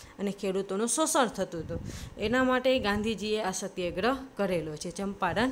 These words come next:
પ્રદેશની અંદર. તો ચંપારણની અંદર મોતીહારી ગામ હતું, ત્યાં રહીને ગાંધીજીએ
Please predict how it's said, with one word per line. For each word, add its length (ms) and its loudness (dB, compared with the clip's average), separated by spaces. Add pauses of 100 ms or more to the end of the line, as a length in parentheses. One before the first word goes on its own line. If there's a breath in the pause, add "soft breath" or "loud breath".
(120)
પ્રદેશની 500 -2
અંદર. 180 -6 (320 loud breath)
તો 60 -2
ચંપારણની 800 2
અંદર 240 2
મોતીહારી 680 0
ગામ 340 -2
હતું, 340 -6
ત્યાં 260 4
રહીને 320 2
ગાંધીજીએ 560 -2